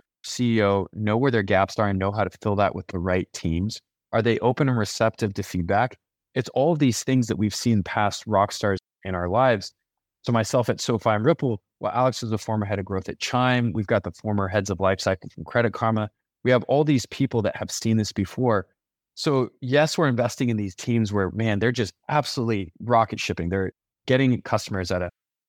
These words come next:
fifth of the acquisition cost of their nearest competitors. They figured something out. But also, it, is this the team we wanna back?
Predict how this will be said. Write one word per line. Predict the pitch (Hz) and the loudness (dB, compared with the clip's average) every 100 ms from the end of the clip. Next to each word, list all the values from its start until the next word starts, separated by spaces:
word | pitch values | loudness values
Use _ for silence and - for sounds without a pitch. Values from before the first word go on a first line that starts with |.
| _ | _
fifth | - 147 | 0 0
of | 143 | 2
the | 117 | 2
acquisition | 107 110 107 101 104 | 2 2 0 -2 -2
cost | - 98 - | 0 0 0
of | 95 | -4
their | 95 | -2
nearest | 104 92 | 0 -2
competitors. | - 90 87 76 - | -4 -4 -4 -6 -6
They | - | -6
figured | - 147 135 120 | -2 0 0 0
something | 110 98 | -2 0
out. | 98 90 78 _ _ _ _ _ | 0 0 -4 _ _ _ _ _
But | 123 | 0
also, | 143 156 143 | 0 2 0
it, | 110 _ _ _ _ | 0 _ _ _ _
is | 135 113 | -4 -2
this | 143 147 | -2 -2
the | 123 | -6
team | 104 - 127 | -4 0 2
we | 113 | 2
wanna | 101 87 | 0 -2
back? | 80 62 | -4 -10